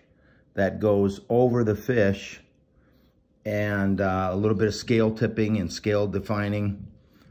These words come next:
um, on the body. And then also these fins here are very, very lightly colored so that they remain op-, uh, translucent. For instance, here you can see my finger through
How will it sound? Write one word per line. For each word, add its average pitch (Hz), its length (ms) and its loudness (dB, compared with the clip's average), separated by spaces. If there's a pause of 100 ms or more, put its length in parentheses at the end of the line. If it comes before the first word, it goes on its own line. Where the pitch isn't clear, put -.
(280)
um, 90 520 -2
on 90 320 -6 (420)
the 85 120 -4
body. 107 480 2
And 98 120 0
then 95 140 0
also 95 360 0
these 92 220 -2
fins 98 340 -2
here 92 180 0
are 85 40 -4
very, 120 440 0
very 107 280 0
lightly 92 360 -4
colored 73 420 -10 (800)
so 113 340 2
that 98 160 0
they 101 120 0
remain 101 440 0
op-, 92 220 -4 (120)
uh, 87 300 -2
translucent. 107 680 -2
For 98 140 -4
instance, 90 360 -4
here 98 140 -2
you 90 120 0
can 82 160 -6
see 85 340 -4 (640)
my 85 120 -6
finger 85 400 -4
through 85 540 -2